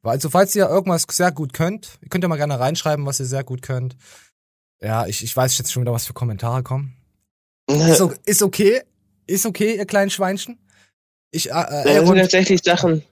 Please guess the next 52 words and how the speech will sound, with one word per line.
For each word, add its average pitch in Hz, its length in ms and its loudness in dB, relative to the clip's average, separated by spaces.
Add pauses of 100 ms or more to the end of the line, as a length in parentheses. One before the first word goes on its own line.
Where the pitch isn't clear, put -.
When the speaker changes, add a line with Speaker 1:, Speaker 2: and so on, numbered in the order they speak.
Speaker 2:
die, 147 140 4
die 143 180 2
kann 160 140 2
man 143 160 4
gut 139 140 2
kommentieren. 117 460 2
Das 123 160 0
ist 147 200 2
mir, 156 180 2
würde 156 240 2
mich 151 80 2
mal 143 140 4
Speaker 1:
Ja. 135 60 6
Speaker 2:
interessieren, 147 440 4 (440)
womit 156 280 4
die 165 60 4
Leute 147 280 6
angefangen 160 400 2
haben 139 200 4
und 131 80 0
was 135 140 0
sie 143 80 0
schlussendlich 135 440 -4
machen 139 300 2
oder 117 180 4
ob 110 120 0
irgendeiner 135 480 4
tatsächlich 143 420 2
aus 135 100 2
der 135 100 2
Not 135 260 0
die 131 80 -4
Tugend 151 320 -2
gefunden 127 360 -2
hat 131 200 -4 (460)
und 131 100 0
hat 131 120 0
aus 131 140 2
einer 123 100 2
Kündigung 135 460 0
eine 123 100 2
Selbstständigkeit 123 720 0
raus 123 180 0
entwickelt. 120 400 -4
Das 113 120 -2
finde 151 180 -4
ich, 143 60 -6
das 127 160 -2
sind 131 100 -6
die 123 80 0
geilsten 127 320 -2
Storys. - 480 -4